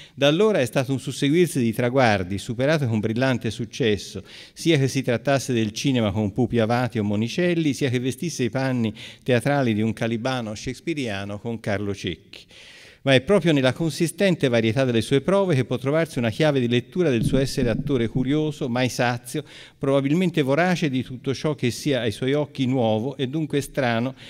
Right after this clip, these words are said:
nell'accezione etimologica dell'aggettivo. Fatto sta che Haber oggi è al contempo Chekhov e Buchner, Goldoni e Molière, Jack lo Squartatore e Natalia Ginsburg, Pasolini e Jasmine Reza, nonostante in questi giorni, forse l'unico grande attore in grado di meritarsi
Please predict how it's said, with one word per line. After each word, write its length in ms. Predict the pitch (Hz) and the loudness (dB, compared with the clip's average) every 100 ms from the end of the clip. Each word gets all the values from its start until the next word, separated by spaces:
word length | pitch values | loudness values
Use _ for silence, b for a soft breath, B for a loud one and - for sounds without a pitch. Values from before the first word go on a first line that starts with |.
| B | B
nell'accezione 640 | 139 127 123 131 127 165 127 | -2 0 0 -2 0 0 0
etimologica 680 | 127 151 131 101 104 120 | 0 2 4 4 2 0
dell'aggettivo. 720 | 120 117 110 117 - 113 80 85 | 0 0 0 -2 -2 -4 -4 -6
Fatto 300 | - 107 117 | -6 -4 -4
sta 280 | - 139 123 | -6 -8 -4
che 120 | 107 | -2
Haber 400 | 113 123 156 185 B B B - | -2 -2 -4 -10 B B B -4
oggi 420 | 147 165 160 175 | -2 -2 -4 -6
è 100 | - | -2
al 140 | 127 117 | -2 0
contempo 560 | 135 123 135 123 117 | 0 2 2 2 0
Chekhov 520 | 110 139 175 151 165 | -2 0 -2 -4 -6
e 100 | 170 | -6
Buchner, 520 | 147 180 - 113 104 90 B B | -4 -4 -2 -4 -4 -6 B B
Goldoni 640 | 107 113 107 143 165 160 | 0 0 2 0 2 -2
e 140 | 139 135 | -2 -2
Molière, 500 | 131 131 147 120 87 | 0 0 0 0 -2
Jack 240 | 123 131 | -4 -4
lo 140 | 135 120 | -4 -4
Squartatore 720 | 127 107 123 110 165 175 156 | -4 -2 -2 -2 -2 0 0
e 40 | |
Natalia 400 | 135 120 127 139 | 0 -2 0 0
Ginsburg, 640 | 135 139 104 95 98 98 | 0 0 0 -4 -6 -6
Pasolini 640 | - 110 120 135 180 165 143 | -6 -4 -2 -2 0 0 0
e 140 | 123 | -2
Jasmine 400 | 113 113 139 135 | -2 -4 -4 -2
Reza, 340 | 127 120 117 90 B B B | -2 -2 -4 -4 B B B
nonostante 680 | - 117 127 - 170 110 110 | -2 -2 -2 0 0 0 -2
in 80 | 98 | -2
questi 300 | 131 - 135 | -4 -4 -4
giorni, 560 | 123 110 104 110 160 - | 0 0 0 -2 -2 -4
forse 540 | - 135 117 - 104 | 0 0 0 -4 -6
l'unico 420 | 92 165 156 110 | -4 0 2 2
grande 400 | 104 131 156 135 | 0 0 0 -2
attore 520 | 110 - 135 110 98 | -4 -4 -2 0 0
in 80 | 92 | -2
grado 280 | 92 120 104 | -2 -4 -4
di 80 | 104 | -4
meritarsi 640 | 101 98 131 135 131 113 | -4 -4 -4 -6 -6 -10